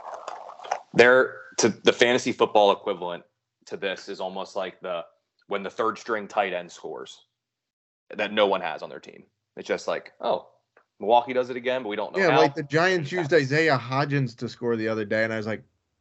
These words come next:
Speaker 2: "I don't even know who that is."
Speaker 1: Yep.
Speaker 2: Like, yeah.
Speaker 1: Uh, it's, this team, this team is interesting. I think we're at the point of, like, let's just slot them in at second or second, maybe worst third in the division, and just not look at the stats ever,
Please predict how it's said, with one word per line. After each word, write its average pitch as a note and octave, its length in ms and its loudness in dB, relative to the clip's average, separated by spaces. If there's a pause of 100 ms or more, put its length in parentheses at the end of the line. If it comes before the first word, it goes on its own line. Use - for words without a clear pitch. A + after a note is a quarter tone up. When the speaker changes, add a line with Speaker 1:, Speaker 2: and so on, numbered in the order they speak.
Speaker 2:
"I A2 100 -6
don't A#2 100 -2
even A2 120 -4
know G#2+ 120 -2
who G#2 120 -4
that G2+ 160 2
is." G#2 220 -2 (560)
Speaker 1:
Yep. G#2 100 2
Speaker 2:
Like, C#3 100 -12 (1400)
yeah. F2+ 200 0
Speaker 1:
Uh, E2+ 60 0
it's, - 280 -14 (160)
this B2 200 -2
team, B2+ 220 -2
this A#2 160 -4
team B2+ 220 -2
is G#2+ 80 -4
interesting. G#2+ 320 -4
I G#2 60 0
think A2+ 240 -4
we're A2+ 100 2
at A2 80 -2
the G#2+ 80 -12
point G#2+ 280 -10
of, F#2 120 -12
like, F#2+ 200 -8 (340)
let's B2 160 -4
just C#3 180 -2
slot A2+ 300 2
them G2+ 160 -8
in G#2 160 -6
at - 120 -14
second A2 360 -10
or F#2 160 -12 (160)
second, G2 400 -12
maybe F#2+ 260 -12
worst F#2+ 380 -4
third F#2+ 220 -2
in F#2+ 60 -12
the F2+ 60 -12
division, F2 400 -8
and F2+ 80 -16
just E2+ 180 -12 (200)
not F2 220 -4
look F2+ 140 -8
at E2+ 80 -14
the - 60 -20
stats E2+ 340 -2
ever, F#2 300 -2